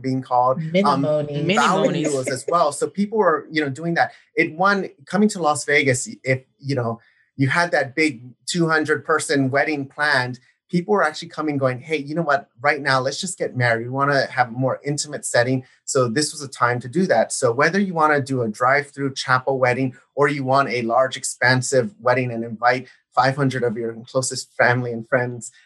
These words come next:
Speaker 1: we have you covered here.
Speaker 2: Wow.
Speaker 3: Okay. So you come,
Speaker 2: Mm-hmm.
Speaker 3: you go to the spa, you see some skin, you elope, and then you go eat.
Speaker 1: Yes. <laughs>
Speaker 2: Yes.
Speaker 1: Gotta wash it all down with some food and wine,
Speaker 3: With
Speaker 1: for
Speaker 3: some
Speaker 1: sure.
Speaker 3: cocktails. There you go. All right.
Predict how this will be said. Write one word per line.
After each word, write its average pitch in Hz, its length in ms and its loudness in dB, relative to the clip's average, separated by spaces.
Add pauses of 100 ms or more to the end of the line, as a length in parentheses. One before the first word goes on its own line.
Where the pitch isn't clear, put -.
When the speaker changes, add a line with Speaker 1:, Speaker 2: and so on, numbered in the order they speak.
Speaker 1:
we 135 220 2
have 151 220 0
you 135 60 -10
covered 113 400 -4
here. - 240 -12 (540)
Speaker 2:
Wow. 262 340 -2
Speaker 3:
Okay. 453 240 2 (760)
So - 140 0
you 214 200 0
come, 185 440 2
Speaker 2:
Mm-hmm. 226 80 -6 (600)
Speaker 3:
you 180 100 0
go 196 120 2
to 302 160 -4
the 262 100 0
spa, 180 640 0 (420)
you 190 100 2
see 208 200 -2
some 254 240 -4
skin, 185 600 -2 (560)
you 185 180 2
elope, 202 480 2 (480)
and 196 100 4
then 226 100 4
you 254 80 0
go 311 120 4
eat. 427 200 2 (540)
Speaker 1:
Yes. - 380 0
<laughs> 226 160 2
Speaker 2:
Yes. 269 920 2
Speaker 1:
Gotta 170 220 0 (240)
wash 180 400 0
it 190 60 -4
all 180 100 4
down 151 480 0
with 135 180 0
some 123 240 -4
food 156 320 -6
and 139 220 -2
wine, 185 340 0
Speaker 3:
With 185 140 -2
Speaker 1:
for - 80 -14
Speaker 3:
some 349 120 2
Speaker 1:
sure. 320 220 0
Speaker 3:
cocktails. 202 400 2
There 233 160 -2
you 240 140 0
go. 165 380 0
All 381 260 2
right. 156 360 2